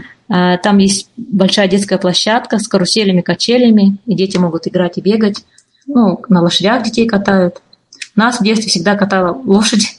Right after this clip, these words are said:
<laughs> с-, на повозке. Сейчас можно и сверху на пони прокатиться. И вот мы со, с моими туристами тоже, я говорю, на этнографический музей мы отводим целый день, берем еду с собой,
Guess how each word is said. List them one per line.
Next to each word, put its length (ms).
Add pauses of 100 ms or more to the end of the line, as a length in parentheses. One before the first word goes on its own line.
(120)
<laughs> 160
с-, 240
на 120
повозке. 680 (640)
Сейчас 320
можно 340
и 40
сверху 580
на 140
пони 240
прокатиться. 760 (1000)
И 120
вот 180
мы 120
со, 140
с 60
моими 300
туристами 580
тоже, 440
я 120
говорю, 240 (200)
на 300
этнографический 640
музей 240
мы 120
отводим 340
целый 240
день, 260
берем 280
еду 600
с 100
собой, 520